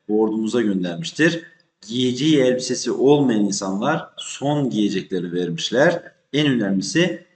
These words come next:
daha çocuk yaşta evlatlarını askere vermişler. Bence de en önemlilerinden bir tanesi budur sevgili öğrencilerim.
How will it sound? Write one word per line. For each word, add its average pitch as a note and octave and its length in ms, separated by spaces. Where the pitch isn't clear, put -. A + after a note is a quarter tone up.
daha C3 280
çocuk A2+ 360
yaşta G2 320
evlatlarını G#2+ 840
askere G#2+ 720
vermişler. F#2+ 680
Bence G#2 380
de G2 40
en B2 180
önemlilerinden F2+ 640
bir A2+ 80
tanesi A#2 560
budur G#2 340
sevgili F2 380
öğrencilerim. C#2 360